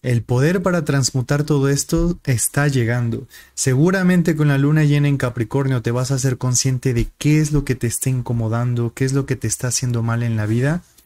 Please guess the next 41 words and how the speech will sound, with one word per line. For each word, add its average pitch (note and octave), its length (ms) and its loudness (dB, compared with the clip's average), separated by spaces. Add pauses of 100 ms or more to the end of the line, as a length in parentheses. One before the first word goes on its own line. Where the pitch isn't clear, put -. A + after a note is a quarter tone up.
(140)
para A#2 220 -2
transformarlo B2+ 680 2
de C#3 60 0
una C#3 140 2
vez B2+ 160 0
por A2+ 220 -4
todas, G#2 400 -4
¿de G2+ 60 -4
acuerdo? B2+ 340 -2 (800)
Vamos D#3+ 220 -2
a B2+ 60 0
ver B2 180 -4
qué C3+ 120 -4
más B2+ 300 -4
hay. B2 160 -6 (140)
Disculpa, D3 480 0
Acuario, D3+ 440 0
se C3 160 -2
cortó A#2+ 300 -4
el C#3 100 0
video C3+ 240 0
mientras C3 440 -2
estaba B2+ 300 -4
barajando A#2+ 480 -6
las G#2+ 260 -4
<laughs> - 80 -20
cartas. D3+ 580 -2 (380)
Pero A#2 140 -2
bueno, C#3+ 300 0
vamos C3 360 -4
a A#2+ 40 -4
continuar. C3 540 -4
Apenas B2 500 -6
voy B2 180 -2
a B2 60 -4
sacar A#2 360 -6
tus C3+ 160 -4
siguientes A#2 580 -4
tres G#2 300 -6
cartas. C#3 580 -8 (1400)
Ok, F3+ 240 -4